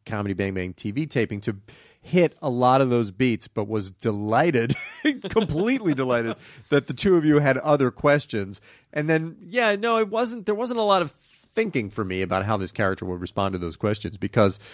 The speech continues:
because I, I think I knew what he was there,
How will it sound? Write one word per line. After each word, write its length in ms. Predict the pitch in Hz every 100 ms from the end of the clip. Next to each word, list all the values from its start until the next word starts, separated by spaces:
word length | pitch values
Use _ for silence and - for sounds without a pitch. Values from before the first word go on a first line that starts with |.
| - - _
because 680 | 147 - 185 180 175 170 135 -
I, 200 | 196 156 -
I 140 | 151
think 200 | 143 170
I 120 | 143 131
knew 320 | 131 143 139
what 380 | 123 107 127 117
he 140 | 131
was 200 | 110 104 90
there, 460 | 104 110 113 113